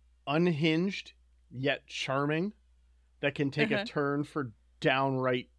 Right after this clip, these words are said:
Speaker 1: terrifying.
Speaker 2: Okay, yeah.
Speaker 1: And when I think of that role and actors currently doing their stuff,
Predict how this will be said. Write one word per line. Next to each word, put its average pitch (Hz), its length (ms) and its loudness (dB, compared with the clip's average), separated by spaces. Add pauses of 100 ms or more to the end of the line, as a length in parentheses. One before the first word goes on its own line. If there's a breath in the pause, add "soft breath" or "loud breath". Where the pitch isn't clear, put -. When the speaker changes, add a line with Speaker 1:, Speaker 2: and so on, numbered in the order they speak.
(140)
Speaker 1:
terrifying. 98 800 -10 (880)
Speaker 2:
Okay, 208 320 -4 (160)
yeah. 180 160 -10 (800)
Speaker 1:
And 131 240 -8
when 127 160 -4
I 123 80 0
think 180 480 0
of 120 360 -2
that 139 280 -6
role 143 580 0
and 120 200 -4
actors 131 480 -4
currently 135 400 -6
doing 127 260 -2
their 123 100 -6
stuff, 110 360 -8